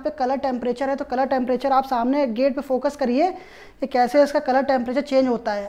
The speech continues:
अभी देखिए ये है वाइट कलर मैं करने जा रहा हूँ धीरे धीरे करके, और ये देखिए ये पूरा वाइट हो गई है और ये फुल पे हो रखी है, लेकिन आपको वीडियो पे नहीं मालूम पड़ेगा, but मैं सामने देख रहा हूँ तो इसमें अच्छी खासी रोशनी है। और मैं अगर इसका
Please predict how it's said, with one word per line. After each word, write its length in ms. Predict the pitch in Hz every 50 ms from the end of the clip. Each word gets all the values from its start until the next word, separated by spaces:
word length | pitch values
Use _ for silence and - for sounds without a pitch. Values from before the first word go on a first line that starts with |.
| -
अभी 180 | 208 214 247 262
देखिए 340 | 226 262 247 - - 277 277
ये 160 | 262 277 269
है 140 | 262 277 277 226
वाइट 300 | 220 214 233 233 240 233
कलर 180 | - 233 240 233
मैं 120 | 233 240
करने 260 | 226 226 208 226 233
जा 140 | 202 220 208
रहा 100 | 208 226
हूँ 80 | 214 202
धीरे 120 | 226 226
धीरे 160 | 214 226 226
करके, 340 | 208 226 214 220 - 294 294
और 220 | 302 - 240 226 220
ये 100 | 233 226
देखिए 240 | 240 226 233 254
ये 120 | 254 240 240
पूरा 360 | 240 - 233 233 262 311 349 - - - - - - - _
वाइट 360 | 240 233 240 247 269 285 240 269
हो 80 | 254 233
गई 160 | 226 226 220
है 80 | 214
और 120 | 214 214 220
ये 80 | 254 262
फुल 280 | 262 - - 277 269
पे 140 | 262 269 277
हो 120 | 247 240 233
रखी 340 | 226 220 226 - - 233
है, 80 | 233 226
लेकिन 280 | 233 220 220 - 220 262
आपको 280 | 247 240 240 - 277 240
वीडियो 260 | 220 240 233 262 262
पे 80 | 269
नहीं 120 | 254 247 269
मालूम 260 | 262 262 262 254 254
पड़ेगा, 200 | 226 247 262 269
but 160 | 254 269 240
मैं 80 | 262 262
सामने 340 | 254 - 233 226 233 254 269
देख 220 | 214 254 254 247
रहा 100 | 240 233
हूँ 120 | 226 254 269
तो 80 | 294
इसमें 200 | 262 - 269 277
अच्छी 300 | 226 220 - - - 294
खासी 280 | 233 - 240 226 - 294
रोशनी 460 | 277 254 170 165 - - 269 320 349 349 - - - - - -
है। 440 | 269 269 240 208 - - - - - - - - - - -
और 240 | 233 226 226 233 233
मैं 140 | 240 254 262
अगर 160 | 262 277 277
इसका 320 | 269 262 - - 285 285